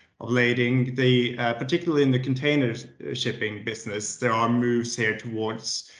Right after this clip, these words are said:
uh, looking at standardization of electronic bills of lading, for instance. Uh, there's some support here from the International Chamber of Commerce. Uh, but of course, that's only one subsector of, of the group. We need to have that,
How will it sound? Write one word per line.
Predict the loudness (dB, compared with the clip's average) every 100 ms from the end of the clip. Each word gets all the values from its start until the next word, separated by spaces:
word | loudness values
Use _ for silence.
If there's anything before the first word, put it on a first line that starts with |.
| -18 -2
uh, | -2 2
looking | 2 2 0 -2 0
at | 2 0
standardization | -2 0 2 2 0 0 0 -2 -2
of | -4
electronic | -2 -4 -4 -4 -4 -4
bills | -8 -4
of | -2
lading, | 2 2 2
for | 0 -2
instance. | -2 -2 -2 -2 0 0 2 0 0 -6 -10 -20 -20 -4
Uh, | 0 4 4 2
there's | -2
some | -2 -4
support | -4 -4 0 0 2
here | -2 -2
from | -6 -4 -4 -2
the | -4
International | -4 -4 -6 -6 -8 -8 -10 -6
Chamber | -4 -4 -6
of |
Commerce. | -4 0 2 4 2 0 -6 -12 -20 -20 _ -2
Uh, | 2 6 4 2 -8 0
but | 0
of | 2
course, | 2 4 4 0 -8 -14 _ -8
that's | 2 2 2 0
only | 0 0
one | 0 2 2 2 -4
subsector | -8 -6 -6 -4 -8 -8 -10
of, | -10 -10
of | -12 -10
the |
group. | -2 0 0 -4
We | 0 2
need | 4 2 -2
to |
have | -2 -2 0
that, | 2 2 -2